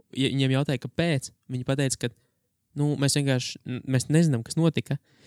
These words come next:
Mēs negribējām spreadot false rumors un tā kā radīt rumors, jo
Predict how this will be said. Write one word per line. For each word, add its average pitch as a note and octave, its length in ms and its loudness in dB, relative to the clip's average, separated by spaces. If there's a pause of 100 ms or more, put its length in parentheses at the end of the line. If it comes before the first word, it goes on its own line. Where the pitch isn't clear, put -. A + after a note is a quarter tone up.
(160)
Mēs B2+ 140 0
negribējām C3 400 2
spreadot C#3 440 2
false C3 320 0
rumors D3 440 2
un A#2+ 80 -6
tā A#2+ 80 -4
kā B2 120 -2
radīt C3+ 320 -2
rumors, C#3 440 2
jo A#2+ 140 -2